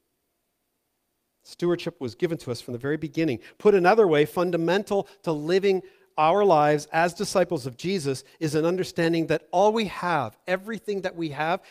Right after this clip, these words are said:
everything we've been given yesterday, today, and tomorrow comes from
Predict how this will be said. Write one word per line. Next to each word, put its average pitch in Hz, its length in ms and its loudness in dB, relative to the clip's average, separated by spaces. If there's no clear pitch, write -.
everything 196 460 0
we've 156 180 -4
been 127 120 -8
given 185 300 -2
yesterday, 185 420 0
today, 160 320 0
and 156 100 -6
tomorrow 151 340 0
comes 160 420 -4
from 143 380 -6